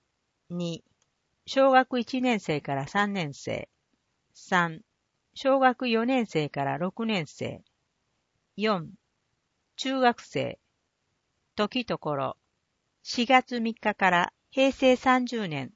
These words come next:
三月三十一日の月曜日。時間は、一、四歳から六歳、十六時三十分から十七時三十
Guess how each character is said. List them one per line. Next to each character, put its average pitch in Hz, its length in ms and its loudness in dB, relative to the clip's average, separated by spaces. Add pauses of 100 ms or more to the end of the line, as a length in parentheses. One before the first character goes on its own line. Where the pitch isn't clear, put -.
(100)
三 269 240 2
月 175 280 -2
三 226 280 0
十 147 180 -6
一 170 240 -4
日 185 280 -6
の 170 240 -6
月 185 320 -2
曜 214 240 0
日。 113 240 -12 (1200)
時 190 160 -2
間 214 320 2
は、 185 260 2 (720)
一、 - 500 -8 (560)
四 262 220 0
歳 165 220 0
か 151 140 -6
ら 143 140 -2
六 165 240 -8
歳、 131 340 -6 (840)
十 247 200 -2
六 247 320 0
時 147 120 -4
三 214 260 0
十 202 240 -4
分 135 160 -12
か 127 160 -4
ら 117 180 -4
十 226 260 -4
七 208 280 -10
時 135 100 -6
三 180 280 0
十 160 160 -6